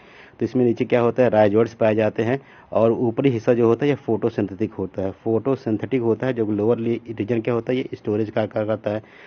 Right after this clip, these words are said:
तो आपके पास ये दो option मिल रहे हैं, तो ये दोनों option आपको दिया है first में। Question नंबर दसवां का पहला आंसर हो जाएगा। क्वेश्चन नंबर इलेवंथ है, Bryophytes हैं, Bryophyte क्या होते हैं? जली, स्थली, उभयचर, इनमें से कोई नहीं। तो आपका right answer होगा उभयचर।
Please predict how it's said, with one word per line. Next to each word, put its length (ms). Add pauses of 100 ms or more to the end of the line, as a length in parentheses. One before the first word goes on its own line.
(140)
तो 60
आपके 120
पास 140
ये 80
दो 180
option 260
मिल 160
रहे 120
हैं, 80
तो 80
ये 100
दोनों 200
option 280
आपको 200
दिया 200
है 60
first 320
में। 180 (340)
Question 220
नंबर 160
दसवां 200
का 80
पहला 280
आंसर 140
हो 40
जाएगा। 260
क्वेश्चन 260
नंबर 140
इलेवंथ 500
है, 160 (340)
Bryophytes 640
हैं, 240
Bryophyte 440
क्या 120
होते 340
हैं? 220 (340)
जली, 380 (120)
स्थली, 360
उभयचर, 420
इनमें 220
से 120
कोई 140
नहीं। 120
तो 140
आपका 260
right 220
answer 180
होगा 140
उभयचर। 460